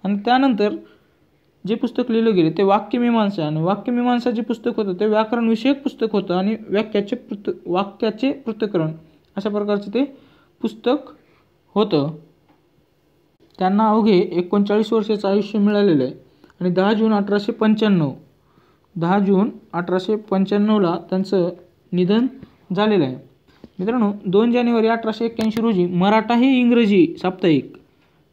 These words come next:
टिळकांच्या आणि चार जानेवारी अठराशे एक्क्याऐंशी केसरी हे मराठी साप्ताहिक आगरकरांच्या संपादकात-, संपादकत्वाखाली सुरू झाले. सात वर्ष आगरकरांनी केसरीचे संपादक स्वीकारले, परंतु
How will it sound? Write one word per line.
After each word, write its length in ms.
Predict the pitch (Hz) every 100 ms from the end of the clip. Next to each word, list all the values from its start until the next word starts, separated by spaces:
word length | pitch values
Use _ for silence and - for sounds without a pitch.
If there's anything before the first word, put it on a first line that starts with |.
| -
टिळकांच्या 580 | 202 208 226 220 190 190 - -
आणि 120 | 214
चार 300 | 220 226 254
जानेवारी 340 | 254 247 247
अठराशे 380 | 240 247 226 240
एक्क्याऐंशी 460 | 233 220 220 214 175 - -
केसरी 400 | 220 226 247 254
हे 100 | 262
मराठी 360 | 247 226 226
साप्ताहिक 480 | 214 214 - 185 185 -
आगरकरांच्या 580 | 196 226 220 214 214 233
संपादकात-, 640 | 233 214 196 190 190 - - -
संपादकत्वाखाली 920 | 220 226 214 208 208 208 202 202 240 339 - - - -
सुरू 140 | 202
झाले. 240 | 156 131 123 - _ _ - _ _ -
सात 260 | - 226 254
वर्ष 260 | 262 262 247
आगरकरांनी 800 | 233 233 233 233 233 226 156 165 - - _
केसरीचे 420 | 220 233 202 214 233
संपादक 380 | 220 220 202 202 - _ _ -
स्वीकारले, 440 | 220 208 170 143 147 - _ _ _
परंतु 520 | 208 254 262 233 175